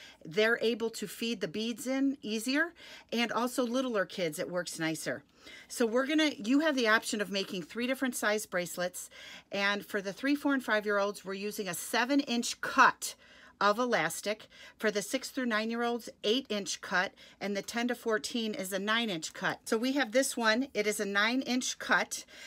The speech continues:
and what I do is I go through and I just unwrap these. You can tell these are all unwrapped. And I'll go through and I'll just cut 'em all. And, um, so you can cut whatever size you'd like. And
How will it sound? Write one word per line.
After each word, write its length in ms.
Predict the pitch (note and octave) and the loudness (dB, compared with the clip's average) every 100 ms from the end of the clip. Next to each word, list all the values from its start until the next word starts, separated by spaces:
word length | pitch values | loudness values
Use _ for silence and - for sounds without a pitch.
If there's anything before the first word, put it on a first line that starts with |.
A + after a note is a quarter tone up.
| - - | -10 -2
and 260 | A3+ A3+ | 0 2
what 140 | B3+ C#4+ | 4 6
I 140 | D#4+ | 6
do 260 | C4 B3 A3 | 4 4 4
is 100 | A3+ | 6
I 140 | B3+ | 4
go 180 | C#4+ B3+ | 4 2
through 360 | - B3+ B3+ | 0 -2 0
and 120 | B3+ G#3+ | 2 2
I 140 | A3+ | 0
just 240 | A#3+ A3+ - | 0 -4 -2
unwrap 500 | A3 A#3+ A#3 A3+ A#3 | 0 2 2 2 0
these. 480 | C4+ C#4+ D4 - - _ | -2 0 0 -4 -10 _
You 60 | C#3+ | -14
can 120 | - | -10
tell 220 | D3+ E3+ | -6 -6
these 220 | D#3+ E3 D#3 | -6 -6 -6
are 80 | |
all 200 | D3+ D3+ | -6 -6
unwrapped. 400 | D3+ D#3 D3+ - - - - - - | -6 -4 -6 -8 -18 -20 -20 -14 -4
And 360 | G#3 G#3 G3+ - | 2 2 0 2
I'll 240 | G#3 B3+ A#3+ | 4 4 2
go 220 | B3 A#3+ | 0 0
through 180 | - B3 | 0 0
and 100 | G#3+ | 2
I'll 120 | G#3 | 0
just 200 | G#3+ - | -2 -2
cut 200 | A#3+ A3 | 2 4
'em 100 | G3+ | 4
all. 300 | D3+ A#2+ - - - - - | 0 -2 -6 -20 -20 -20 -4
And, 460 | G#3 G#3 G3+ G3+ G3+ G3+ | 2 4 4 2 0 2
um, 440 | G3+ G3 G3 F3+ - - - | 2 2 -2 -10 -16 -20 -6
so 140 | - | 0
you 120 | B3 | 2
can 140 | C#4 D4+ | 2 0
cut 220 | E4 D4+ | 2 2
whatever 260 | D4 C#4 C4+ | 2 2 0
size 380 | C#4+ B3+ B3+ | 2 2 2
you'd 140 | C4+ A#3 | -2 0
like. 420 | F#3+ A3 D#4 - - - - - - - | 4 4 0 -10 -20 -20 -18 -20 -12 -2
And 400 | A#3 A#3+ A#3 | 2 4 4